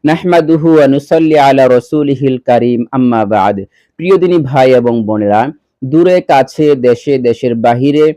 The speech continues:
যে যেখান থেকে আজকের এই গুরুত্বপূর্ণ ভিডিওটি দেখছেন,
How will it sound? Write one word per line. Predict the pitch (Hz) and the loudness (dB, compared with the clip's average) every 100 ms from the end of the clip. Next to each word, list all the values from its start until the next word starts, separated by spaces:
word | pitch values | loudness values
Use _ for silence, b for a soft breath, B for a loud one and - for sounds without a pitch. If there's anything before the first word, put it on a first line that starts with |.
| _ _ 139 | _ _ -8
যে | 135 180 | -2 -2
যেখান | 156 151 151 180 180 | 0 -2 -2 -4 -4
থেকে | 180 - 143 | -6 -2 0
আজকের | 123 - 143 123 | -2 -4 -4 -2
এই | 123 117 | -2 -4
গুরুত্বপূর্ণ | 131 165 175 190 170 175 175 180 | -4 -4 -2 -4 -4 -4 -2 -2
ভিডিওটি | 151 127 120 139 139 143 | -4 -4 -2 0 0 -2
দেখছেন, | 127 120 - 127 123 | -4 -4 -4 -4 -4